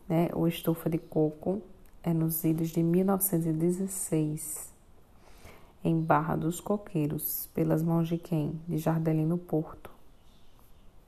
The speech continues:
Nesse momento também, a gente, eles vão sair da condição de importador para exportador da fibra do coco,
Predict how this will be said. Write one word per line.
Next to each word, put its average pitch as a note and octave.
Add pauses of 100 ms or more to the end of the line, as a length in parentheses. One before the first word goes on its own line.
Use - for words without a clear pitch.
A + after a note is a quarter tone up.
(3000)
Nesse F3
momento F3+
também, E3
a E3
gente, E3 (200)
eles E3
vão E3+
sair E3
da E3
condição F3
de E3+
importador E3+
para E3
exportador E3
da F3
fibra E3
do D#3+
coco, E3+